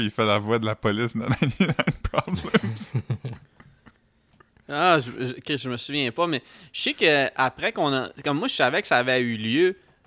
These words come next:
Speaker 2: mais j-, j'avais juste entendu, je pense, Encore, si c'était ça, le,
Speaker 1: Ouais,
Speaker 2: le
Speaker 1: c'est
Speaker 2: single. Mais comme après, quand on en a, après qu'on en ait parlé, je l'avais écouté au complet ou je l'ai skim au complet, puis ouais, c'est, euh,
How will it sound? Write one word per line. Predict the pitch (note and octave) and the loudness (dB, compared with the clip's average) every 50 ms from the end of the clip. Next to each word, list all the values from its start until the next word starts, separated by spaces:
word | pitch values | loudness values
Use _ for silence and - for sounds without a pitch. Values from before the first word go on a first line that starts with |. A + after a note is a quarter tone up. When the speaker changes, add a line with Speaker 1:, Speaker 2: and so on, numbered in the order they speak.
| - - | -10 -6
Speaker 2:
mais | A#2 A#2+ A#2 A2+ A2 G#2+ F2 - - - - - - | -4 -2 -2 -2 -2 -4 -6 -8 -12 -16 -18 -16 -12
j-, | - A2+ A2 - A#2 | -10 -10 -10 -8 -6
j'avais | A#2 A#2+ A2+ A2 A2+ A2+ | -2 -2 0 0 0 0
juste | B2+ D3 - - | -2 -2 -2 -2
entendu, | C3+ B2 - B2 A#2 A2 A2+ A2 G#2+ A#2 C3+ C#3+ C#3 C3+ A#2+ | -2 -2 0 -2 -2 -2 -2 -4 -6 -6 -4 -2 -2 -2 -2
je | - - | -4 -6
pense, | - A#2+ A#2 A2+ - | -6 -6 -6 -4 -4
Encore, | A#2 A2+ A2+ A2 A2+ - C3 D3 F#3 G#3+ A3+ G3 | -2 -2 -4 -4 -6 -6 -6 -6 -6 -6 -8 -12
si | - - | -14 -14
c'était | C#3 - - A2+ A2 A2+ | -14 -10 -6 -6 -6 -6
ça, | - D#3 | -6 -6
le, | F3+ G#3+ - | -4 -2 0
Speaker 1:
Ouais, | G#2 G#2+ G2+ | 0 0 0
Speaker 2:
le | G2+ A2 | -2 -4
Speaker 1:
c'est | - - | -6 -8
Speaker 2:
single. | D3 - D#3 D#3+ F#3+ G3+ - - - - - - - | -8 -8 -8 -8 -8 -10 -12 -16 -20 -20 -20 -6 0
Mais | A#2 C3+ C#3 C3 C3 B2+ B2 A#2+ A2 F2+ - - - - - | 4 4 6 6 6 4 4 2 0 -2 -4 -10 -16 -14 -8
comme | - C#3+ B2+ B2 | -4 -4 -2 0
après, | A#2 A#2 - - F3+ G3+ | 0 0 0 -2 -4 -2
quand | - D#3 C3+ - | 0 -2 -2 -2
on | B2+ B2+ B2+ | -2 -4 -2
en | B2+ B2 B2+ | -2 -2 -2
a, | B2+ B2 A#2+ _ _ _ _ _ | -2 -4 -4 _ _ _ _ _
après | - A2+ A2 - D3 D#3+ | -6 -6 -6 -4 -4 -6
qu'on | - D#3 C#3 B2+ | -4 -4 -6 -4
en | B2 A#2 A2+ B2 | -4 -4 -2 -2
ait | B2 B2 A#2 | -2 -2 0
parlé, | - B2 A2+ A2 A#2 B2+ D3 C#3+ | 0 0 0 0 0 -2 -2 -4
je | B2 A#2 | -4 -4
l'avais | G#2+ G#2+ G#2+ A2 A2 | -4 -4 -2 -2 -4
écouté | G#2+ - - - - C3 | -4 -6 -10 -10 -6 -6
au | C3 B2+ A#2 G#2+ | -4 -4 -6 -6
complet | - - - A2+ A2 G#2+ G#2 - - B2 A#2+ B2+ B2 | -10 -10 -10 -8 -8 -8 -10 -8 -2 2 4 4 4
ou | A#2+ A2+ A2 | 4 0 -4
je | G2+ G2 | -6 -8
l'ai | G#2 A2 A2 G#2+ | -6 -6 -6 -4
skim | - - - C#3+ C#3 C3 B2+ | -6 -4 -2 -2 0 0 0
au | A#2 A2 | -2 -4
complet, | - A#2+ A2 G#2 G2+ G2+ A2 A#2 A#2+ A#2+ | -6 -6 -6 -6 -6 -4 0 0 0 0
puis | A#2 - A2+ G#2 G2+ F#2+ F2+ F2 F2 F2+ F2+ - - - | -2 -4 -8 -8 -8 -8 -10 -10 -12 -14 -16 -20 -20 -16
ouais, | - - A2+ G#2+ F2+ - - B2 - _ _ _ _ | -10 -8 -6 -6 -8 -8 -14 -20 -20 _ _ _ _
c'est, | - - - - G#2+ - - - | -20 -20 -18 -16 -14 -14 -12 -14
euh, | - - - - | -14 -14 -16 -16